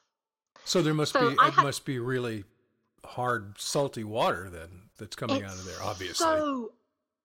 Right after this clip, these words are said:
Speaker 2: unbelievably salty. I mean, it's nothing like the sea. Not even, I, I've swum in the Dead Sea, and it's even saltier than that, because
Speaker 1: Oh, my.
Speaker 2: even just pulling up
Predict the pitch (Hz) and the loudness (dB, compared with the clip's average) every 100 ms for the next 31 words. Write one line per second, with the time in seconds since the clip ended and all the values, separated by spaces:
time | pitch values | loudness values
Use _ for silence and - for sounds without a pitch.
0 | - 311 339 302 262 254 254 311 285 233 | -2 2 2 0 -6 -6 -4 -6 -6 -10
1 | 202 - - 226 - 208 240 247 240 - | -14 -4 -4 -4 -12 -6 -2 -2 -4 -10
2 | - 294 - - 262 285 285 311 269 240 | -4 -2 -2 0 6 6 4 -2 2 0
3 | 226 - - 208 - 190 185 247 415 _ | 0 -8 -8 -8 -4 -4 -2 -2 -2 _
4 | - - - 269 269 262 269 240 220 214 | -20 -20 0 6 6 4 0 0 2 2
5 | - - 269 269 233 214 208 262 - - | 0 2 2 4 0 -2 -2 -4 -4 -6
6 | 190 185 - - 254 247 233 247 226 - | -6 -4 -8 -4 -2 0 -2 -2 -2 0
7 | 208 202 202 - 202 247 202 147 160 117 | -2 2 4 2 0 -6 -6 -6 -4 -2
8 | 135 127 247 285 269 254 247 _ _ _ | -4 0 0 0 -2 -6 -8 _ _ _
9 | - - 302 254 240 - | -8 0 0 4 4 2